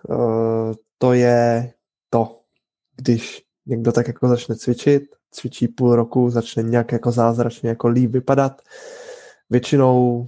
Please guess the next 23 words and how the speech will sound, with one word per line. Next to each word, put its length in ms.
jsou 220
to 60
takový 200
ty 120
klučíci, 500
o 160
kterých 440
stejně 420
vidíš, 380
že 140
o 80
tom 160
vědí 220
prd, 220
jenom 420
prostě 340
mají 320
genetikou 840
předpověděný 720
to, 220
že 140
budou 320
líp 280